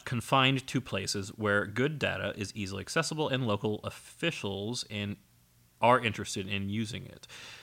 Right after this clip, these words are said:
The United States needs to do more to expand and coordinate these efforts to make more data. Yeah, okay, experts said, and we are editorializing. There is still no centralized public dashboard where all the na-,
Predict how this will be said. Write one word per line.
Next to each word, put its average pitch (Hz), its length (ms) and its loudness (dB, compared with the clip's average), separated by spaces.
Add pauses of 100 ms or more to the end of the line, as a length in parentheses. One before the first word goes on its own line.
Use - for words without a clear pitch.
The 120 60 -4
United 139 200 8
States 139 380 4
needs 120 360 2
to 110 100 -6
do 110 180 4
more 101 220 0
to 95 140 -6
expand 95 340 -2
and 92 80 -6
coordinate 104 400 -2
these 98 180 -8
efforts 113 500 -4
to - 120 -12
make 101 240 -6
more 98 140 -8
data. 98 360 -8
Yeah, 98 640 -12
okay, - 220 -18 (220)
experts - 560 -10 (140)
said, - 420 -10 (160)
and 101 100 -12
we 104 80 -8
are 95 60 -8
editorializing. - 840 -12 (1080)
There 110 140 6
is 104 80 2
still 139 500 8
no 113 480 6
centralized 104 920 6
public 101 440 2
dashboard 101 640 2
where 104 80 2
all 101 160 6
the 98 120 -2
na-, 98 200 4